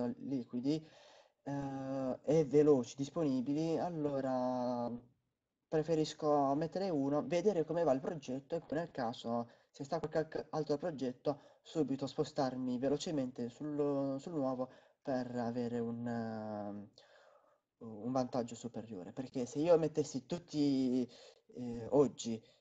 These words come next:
i miei token disponibili in stake e poi domani esce un nuovo progetto, io de-, devo, per fare l'unstake di alcuni o di tutti, devo aspettare tre giorni. E io nel tre giorni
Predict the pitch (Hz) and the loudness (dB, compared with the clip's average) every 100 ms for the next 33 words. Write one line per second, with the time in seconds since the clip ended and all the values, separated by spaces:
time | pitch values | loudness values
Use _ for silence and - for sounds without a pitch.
0 | _ - 117 123 120 120 113 123 139 139 | _ -8 -2 0 0 -2 -2 0 2 2
1 | 135 - 123 127 143 139 123 117 110 120 | 0 0 -4 -2 0 0 0 -4 -2 -2
2 | 117 - - 143 - 117 110 - 135 135 | -2 -4 -2 0 0 0 0 0 2 2
3 | - - _ 147 147 147 151 151 160 131 | -6 -20 _ -2 4 8 10 12 10 8
4 | 135 131 - _ _ 151 147 - 143 131 | 6 2 0 _ _ 2 2 2 2 4
5 | 127 180 143 123 120 156 151 139 139 151 | 4 2 2 0 4 4 6 6 6 8
6 | 139 135 123 147 - 180 156 117 160 165 | 8 8 6 2 2 6 6 6 4 4
7 | 156 151 - 123 120 120 - - 123 120 | 0 -2 0 0 0 0 -2 2 0 0
8 | - 107 110 127 147 123 123 147 143 - | -2 -2 -2 -4 -2 -4 -4 -6 -6 -8
9 | - - - 151 - - 165 254 - 110 | -20 -2 8 8 8 4 4 2 2 -4
10 | 110 214 95 101 104 107 _ - - - | -2 -2 -2 -2 -6 -6 _ -20 -20 -12
11 | - 156 131 160 220 180 147 147 143 139 | 0 2 4 4 6 6 6 4 4 0